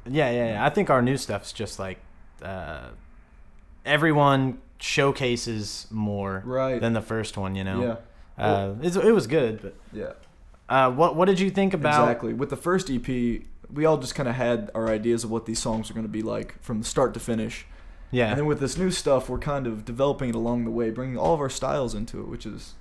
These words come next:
Speaker 2: it's fun.
Speaker 1: I think so, too. I think,
Speaker 2: That's what
Speaker 1: uh,
Speaker 2: makes a band, I think.
Speaker 1: we kinda write our parts more separately, uh,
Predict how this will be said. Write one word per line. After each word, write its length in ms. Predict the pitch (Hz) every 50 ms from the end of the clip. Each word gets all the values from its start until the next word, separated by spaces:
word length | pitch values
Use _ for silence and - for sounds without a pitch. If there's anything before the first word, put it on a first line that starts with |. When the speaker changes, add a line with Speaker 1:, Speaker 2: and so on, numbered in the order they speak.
| - - -
Speaker 2:
it's 100 | - -
fun. 260 | - - - - - - - - - - - - -
Speaker 1:
I 40 | 139
think 160 | 139 127 117
so, 160 | - 117 107
too. 240 | 101 - 117 107 104
I 60 | 107
think, 260 | 104 - 156 151 135 -
Speaker 2:
That's 100 | 143 131
what 80 | 123 120
Speaker 1:
uh, 40 | 117
Speaker 2:
makes 120 | 117 -
a 40 | -
band, 340 | 101 107 107 113 110 110 107
I 60 | 113
think. 400 | - - 110 110 - - - - - - - - - - - - - - -
Speaker 1:
we 100 | 127 139
kinda 240 | 131 185 196 202 170
write 320 | 135 120 127 131 139 147 143
our 140 | 135 131 123
parts 640 | - - 139 135 135 131 120 - - - - -
more 280 | - 127 123 127 127 120
separately, 840 | - - - 127 120 - 123 113 - 110 107 101 98 98 98 98 - - - - - - - - - - - - - - -
uh, 360 | 110 107 104 101 101 101 98